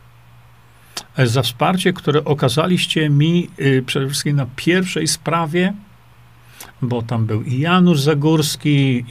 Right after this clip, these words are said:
i, mm, <laughs>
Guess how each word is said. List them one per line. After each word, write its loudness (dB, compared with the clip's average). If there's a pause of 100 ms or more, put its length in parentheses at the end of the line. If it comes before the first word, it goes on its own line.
i, -6 (1300)
mm, -6 (800)
<laughs> -6